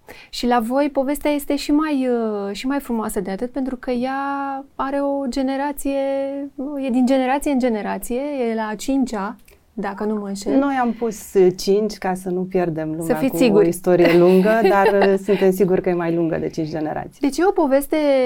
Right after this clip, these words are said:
Speaker 1: în spate, uh, care continuă și pe care te-ai ambiționat să o faci, uh, la un nivel foarte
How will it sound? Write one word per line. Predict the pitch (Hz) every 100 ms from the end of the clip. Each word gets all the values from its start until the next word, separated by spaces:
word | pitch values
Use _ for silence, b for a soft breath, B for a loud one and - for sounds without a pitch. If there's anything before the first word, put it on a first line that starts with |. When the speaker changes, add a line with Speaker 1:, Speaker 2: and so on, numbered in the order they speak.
| 240 226 226
Speaker 1:
în | 220
spate, | - 190 185 185 196 208 302 370 _ -
uh, | 254 247 240 240 240 240
care | - 247 240 240 233 220
continuă | 262 240 233 202 180 214 320
și | 330 -
pe | 311
care | 294 339 349 339
te-ai | 339 330 311 311
ambiționat | 285 285 302 294 330
să | - 240 220 202
o | 202
faci, | 196 233 247 -
uh, | 262 254 254 254 254
la | 247
un | 240 240
nivel | 233 254 269
foarte | 294 285